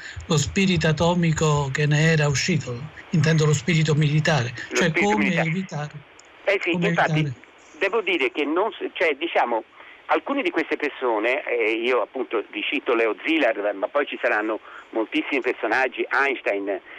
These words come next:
Speaker 2: eh, scienziati, ma anche non scienziati, appunto si pensa a Russell quando si pensa al manifesto Einstein-Russell per, eh,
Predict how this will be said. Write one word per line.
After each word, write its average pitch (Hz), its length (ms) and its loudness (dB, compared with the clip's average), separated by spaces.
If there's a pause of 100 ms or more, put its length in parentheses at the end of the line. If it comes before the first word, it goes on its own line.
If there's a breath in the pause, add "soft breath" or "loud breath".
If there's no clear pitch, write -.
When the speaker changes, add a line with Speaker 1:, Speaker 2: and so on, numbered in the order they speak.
(200 loud breath)
Speaker 2:
eh, 98 200 0
scienziati, 123 640 0
ma 104 120 0
anche 123 220 0
non 113 100 0
scienziati, 104 640 -2 (200)
appunto - 360 -4
si - 120 -8
pensa 104 280 0
a - 40 -2
Russell 127 480 2
quando 95 340 -4
si - 60 -14
pensa 101 340 -4
al 95 60 -2
manifesto 107 520 -2
Einstein-Russell 101 1080 0
per, 95 300 -4
eh, 92 300 -6